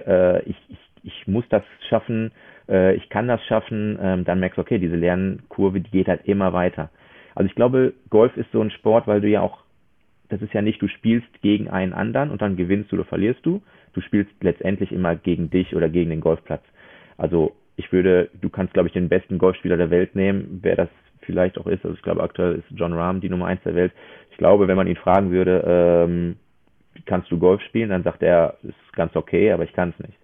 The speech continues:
Ja, also ich glaube, das ist halt dieses, du, du kannst immer besser werden. Ähm, und das ist halt auch, das hat das irgendwas auch mit dem, mit der mentalen Seite zu tun. Du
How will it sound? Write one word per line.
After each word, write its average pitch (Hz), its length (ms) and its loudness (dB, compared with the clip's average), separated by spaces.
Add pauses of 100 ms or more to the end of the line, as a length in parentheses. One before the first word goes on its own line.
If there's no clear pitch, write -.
Ja, - 80 -16
also 85 180 -8
ich - 60 -20
glaube, 87 220 0
das 85 120 -6
ist 90 140 -4
halt 82 200 2 (280)
dieses, 87 220 -2 (140)
du, - 80 -12 (640)
du 98 100 -6
kannst 113 240 0
immer 107 160 2
besser 85 280 0
werden. - 200 -6 (540)
Ähm, 80 360 -6
und 82 140 -6
das 87 100 0
ist 87 120 -14
halt 87 160 2
auch, 85 180 4
das 98 120 0
hat 117 100 4
das 101 120 0
irgendwas 98 320 -2
auch 85 180 -6
mit 92 120 -4
dem, 90 160 2
mit 90 120 0
der 87 80 -2
mentalen 87 400 -4
Seite 80 220 -2
zu - 100 -12
tun. 80 320 -4
Du 80 120 -6